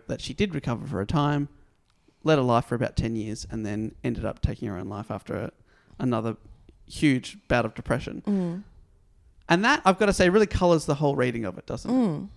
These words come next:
Speaker 1: 'Cause you, you know, and I think, honestly, that's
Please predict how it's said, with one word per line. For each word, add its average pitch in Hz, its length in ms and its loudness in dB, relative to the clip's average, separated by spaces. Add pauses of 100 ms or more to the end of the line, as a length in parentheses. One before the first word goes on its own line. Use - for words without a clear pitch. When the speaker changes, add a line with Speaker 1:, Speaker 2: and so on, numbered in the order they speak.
Speaker 1:
'Cause 147 140 -4
you, 170 220 2
you 175 160 0
know, 214 200 4 (120)
and 190 260 2
I 180 80 4
think, 247 320 2
honestly, 220 460 4
that's - 340 -2